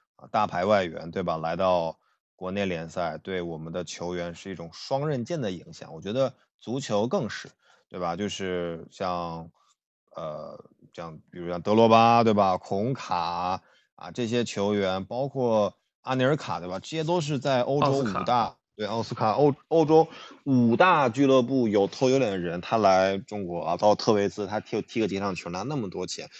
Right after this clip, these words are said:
Speaker 1: 其实这个，那个时候我想说，哇，这么多牛的球员来国内踢球，是一个好事儿吗？对吧？可能一方面他确实让，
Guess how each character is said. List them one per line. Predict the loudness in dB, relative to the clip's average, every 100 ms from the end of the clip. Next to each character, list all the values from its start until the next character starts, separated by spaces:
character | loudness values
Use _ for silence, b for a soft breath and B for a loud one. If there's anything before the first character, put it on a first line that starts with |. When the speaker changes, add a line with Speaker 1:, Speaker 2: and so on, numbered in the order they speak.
| B B
Speaker 1:
其 | -4 0
实 | 2 0 B B B _
这 | -4 2 4
个， | 4 4 4 0 -10 _ -6
那 | -2
个 | 2
时 |
候 | 2
我 | 2 0
想 | -4
说， | -6 -4
哇， | -4
这 | -4
么 | -4 0
多 | 2 0 -4
牛 | -4 0
的 | 0 0
球 | -2 -6
员 | -4
来 | -4 -4 -4 -6
国 | -6 -6
内 | -6
踢 | -8 -12
球， | -12
是 | -6 -4
一 |
个 | -4
好 | -4 -6
事 | -2
儿 | -2
吗？ | -2 -4 b b b _
对 | -4
吧？ | -2 -2
可 | -2 0
能 | 2
一 | 2
方 | 2
面 | 2 -2
他 | 0 -2
确 | -2
实 | -6 -2 2
让， | 4 4 0